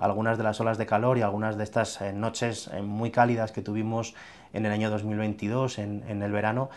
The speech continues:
eh, y que no es lo mejor, evidentemente, para, para, para nuestros vinos, cuando tenemos oscilaciones térmicas muy importantes que nos permiten todo esto. Nos encontramos en la cuna del Verdejo,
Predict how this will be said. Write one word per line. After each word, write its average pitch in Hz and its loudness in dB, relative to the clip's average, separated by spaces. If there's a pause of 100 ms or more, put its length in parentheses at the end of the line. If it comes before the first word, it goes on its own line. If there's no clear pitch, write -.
(380)
eh, 101 0
y 120 -2
que - -2
no 107 4
es 107 4
lo 104 0
mejor, 104 0
evidentemente, 101 -4
para, 98 -4 (140)
para, 101 2
para 104 4
nuestros 107 0
vinos, 143 2 (340)
cuando 104 4
tenemos 107 0
oscilaciones 107 0
térmicas 113 2
muy 117 2
importantes 110 0 (360)
que 110 0
nos 104 -2
permiten 101 -2
todo 95 -4
esto. - -10 (180)
Nos 117 -2
encontramos 127 4
en 135 2
la 117 4
cuna 131 2
del 113 2
Verdejo, 110 0